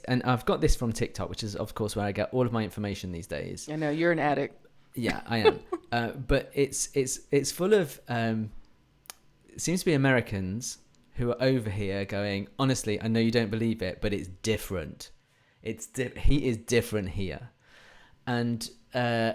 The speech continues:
Speaker 1: I don't know, uh, the ins and outs of whether it's to do with, um, uh, the, the, just the, the lack of relief. There's no, there's no relief because buildings don't have air conditioning. But our buildings are made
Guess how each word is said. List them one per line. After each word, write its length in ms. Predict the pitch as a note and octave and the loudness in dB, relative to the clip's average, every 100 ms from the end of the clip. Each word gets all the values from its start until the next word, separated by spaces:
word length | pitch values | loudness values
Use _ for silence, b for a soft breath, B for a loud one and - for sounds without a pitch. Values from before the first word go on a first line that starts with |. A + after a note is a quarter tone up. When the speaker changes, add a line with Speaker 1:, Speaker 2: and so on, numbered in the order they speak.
| - | -2
Speaker 1:
I 80 | B2+ | 0
don't 220 | E3 F3 | 2 2
know, 140 | D#3+ C#3+ | 2 4
uh, 160 | C3 D3 | 2 0
the 340 | C3+ B2 B2 | -6 -4 -4
ins 340 | - A#2+ A#2+ A2+ | -2 0 0 0
and 100 | A2 | -2
outs 180 | A2 A2+ | -2 -4
of 100 | G#2+ | -2
whether 200 | A2 G#2+ | -2 -2
it's 300 | - - - | -2 -6 -10
to 220 | - A2 | -10 -8
do 280 | G#2+ G#2+ G#2 | -4 -2 0
with, 380 | G2+ G2+ G2 - | 0 -2 -4 -10
um, 500 | G#2+ G2 F#2+ F#2 F#2 - - - - - b b b _ - - | -8 -4 -4 -4 -4 -6 -8 -12 -20 -20 b b b _ -20 -12
uh, 80 | G2+ - - | -10 -6 -2
the, 140 | A#2 A2+ | 0 0
the, 280 | B2 B2+ C3 | 0 -2 -2
just 300 | B2+ B2+ - | -2 -2 0
the, 80 | C3+ | 0
the 260 | A2+ A#2 B2 | 0 -2 -2
lack 300 | C3 A#2+ A#2+ | -2 -2 -4
of 160 | G2+ | -2
relief. 360 | G#2+ G#2+ E2+ - | 0 0 -2 -2
There's 200 | G#2+ B2 | -2 0
no, 340 | B2 A2+ G#2+ - | 2 2 2 -2
there's 160 | A#2+ A2 | -4 -2
no 160 | B2 | 0
relief 440 | A2+ G2+ G2 E2+ - | 0 0 -2 -4 -6
because 200 | - G#2 | -8 -4
buildings 300 | G#2 G2 F#2 - | -2 -4 -6 -8
don't 220 | - F#2 D#2+ | -6 -4 -4
have 240 | F#2+ F#2 | -6 -4
air 120 | F#2 | -6
conditioning. 360 | - F#2+ - E2+ | -6 -8 -8 -6
But 180 | - - B B B B _ _ _ _ | -4 -4 B B B B _ _ _ _
our 240 | D3 E3 G3+ | 0 2 2
buildings 640 | C#3 C#3+ E3 C3 G2+ F#2+ | 4 4 4 2 0 -2
are 140 | A2 A2 | -2 0
made 420 | A#2 B2 G2 | 2 2 0